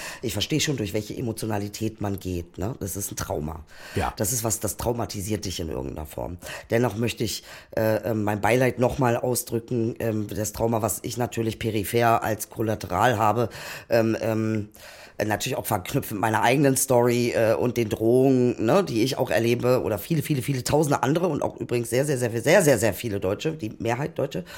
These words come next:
Speaker 1: äh, die diese Drohungen kriegen, ähm,
Speaker 2: Von Deutschen.
Speaker 1: von Deutschen.
Speaker 2: Mhm.
Speaker 1: Ähm, äh, dass tr-,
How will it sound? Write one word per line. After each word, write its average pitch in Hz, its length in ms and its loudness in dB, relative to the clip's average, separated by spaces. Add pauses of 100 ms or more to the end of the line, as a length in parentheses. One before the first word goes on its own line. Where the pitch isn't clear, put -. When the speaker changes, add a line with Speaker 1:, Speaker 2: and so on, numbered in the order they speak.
(460)
Speaker 1:
äh, 139 100 4
die 139 140 -4
diese 147 240 -4
Drohungen 160 320 0
kriegen, 175 380 -4
ähm, 117 240 -2
Speaker 2:
Von 131 160 4
Deutschen. 131 420 0
Speaker 1:
von 151 180 0
Deutschen. 170 340 -2 (100)
Speaker 2:
Mhm. 104 260 -4 (800)
Speaker 1:
Ähm, 123 540 6 (280)
äh, 123 240 2
dass 113 360 -2
tr-, - 120 -10